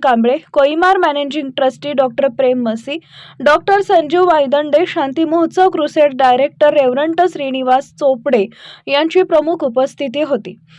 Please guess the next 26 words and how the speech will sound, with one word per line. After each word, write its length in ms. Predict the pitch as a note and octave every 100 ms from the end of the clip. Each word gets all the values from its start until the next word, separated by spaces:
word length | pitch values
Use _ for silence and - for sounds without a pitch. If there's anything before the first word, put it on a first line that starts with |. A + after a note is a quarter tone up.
| _ -
यावेळी 320 | C#4 C#4+ D#4+
सांगली, 420 | F#4 E4+ E4 G4+ G#4
मिरज 340 | F4+ E4 F4
आणि 200 | E4+ F4
कुपवाड 440 | E4+ C#4+ D4 D#4
महानगरपालिका 1000 | E4+ C#4+ C4 E4+ F#4 F4 E4+ D4+ D4+ D4+ D#4
निवडणुकीसाठी 840 | C#4 C4 C4 D4 D4 D#4+ D4 D4
उभे 280 | D4+ A#3+ B3+
असलेले 380 | C#4 C4+ C#4 D4
उपस्थित 560 | C4 B3 C4 - C4+
उमेदवार 480 | B3+ A3+ C4+ A#3+ A3 A3+ - - -
यांच्यासाठी 640 | D4 D4 F#4+ F#4+ G4+ F#4 F#4
विशेष 440 | D4+ - D4+ D#4+ -
प्रार्थना 560 | C4 B3 A#3 C#4 C#4+ D4+
करण्यात 380 | B3 A3+ B3 A3
आली. 140 | E3+ - _ _ - -
वॉर्ड 240 | A#3+ B3 D#4
क्रमांक 380 | F#4 E4 E4+ F#4
तीन 280 | F4+ D#4 E4+
मधून 360 | E4 C#4 D#4+
निवडणुकीसाठी 840 | F4 C4+ C4+ D#4 D#4+ D#4+ E4 C#4+ D#4
उभे 220 | B3+ C4+
असलेले 420 | C#4+ - C#4+ D4+
मिरजेचे 540 | D4+ B3 A#3 C#4 D#4+
माजी 360 | D#4 B3+ A3 D4+
नगरसेवक 600 | E4 C4 C4+ D4+ C4